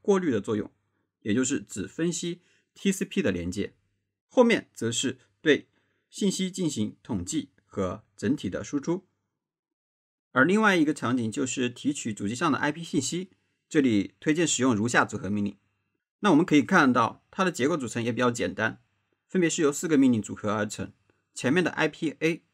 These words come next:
负责查看主机上所有网卡的相关信息，然后通过 grep 这个命令来进行条件的过滤，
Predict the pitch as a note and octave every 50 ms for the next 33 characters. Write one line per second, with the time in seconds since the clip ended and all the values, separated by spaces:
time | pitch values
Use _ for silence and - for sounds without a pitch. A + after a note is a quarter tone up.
0 | _ _ _ - B2 B2+ B2 - - G#2+ G#2+ A2 - C#3+ B2+ A#2+ - A2 G2+ B2+
1 | B2+ A#2+ C#3+ C3+ A#2 - _ _ _ - - C3 C#3 C#3 B2+ A#2 G#2+ G#2+ A#2 D#3
2 | - - - A2 - - G2+ - G2 D#2 E2 - _ _ _ _ _ _ _ _
3 | _ _ _ - - - C#3 C3+ C3+ C#3 C#3+ C#3+ D3 B2+ A#2+ - C#3 C#3+ - _
4 | _ _ _ _ _ _ _ _ _ _ _ - B2 C3+ F#3 F#3 - G#3 G#3 G#3+
5 | G3+ G3+ D3 - - - A2+ A#2 D3 - - _ - A2+ B2 A2+ A2+ A2+ G#2+ G#2
6 | G2+ - _ _ _ _ _ - A2 G#2+ A2+ - C3 B2 B2 A#2 G#2+ G#2 - -
7 | A2+ F#2+ G2+ G#2 - D#3+ D3 - G#2 - - C#3+ D3 E3 D3+ -